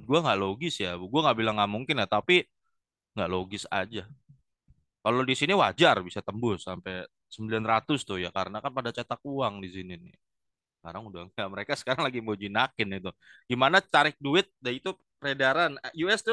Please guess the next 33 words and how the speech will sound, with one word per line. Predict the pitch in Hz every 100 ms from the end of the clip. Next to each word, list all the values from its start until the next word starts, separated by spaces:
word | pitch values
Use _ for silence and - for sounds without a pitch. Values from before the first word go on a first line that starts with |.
| -
gimana | 160 156 170 202
caranya | 165 156 190
dia | 190
narik | 175 147 147 -
duit | 143
yang | 156 151
beredar | 117 113 110
masyarakat | 113 - 113 151
dari | 135 104
peredaran | 104 101 98 123 120 98
dengan | 90 110 117
naikin | 95 98
suku | 101 -
bunga | 92 95 101
itu. | - - - _ _ _ _ 113
Ya |
otomatis | 113 113 110 107 - -
orang | 127 160
jadi | 139 107
susah, | 104 165 131 107
hidup | 95 95
aja | 92 127
jadi | 131 104
lebih | 98 98
susah | 139 143 110
kan. | 92 101 - _ _ _ -
Otomatis | - 104 101 120 131
nahan | 110 104 101
belanja. | 107 139 117 95 - _ -
Ya, | 95 92 85 _ _ _ _ _
kalau | - 160 196
makan | 175 165 165
minum | 165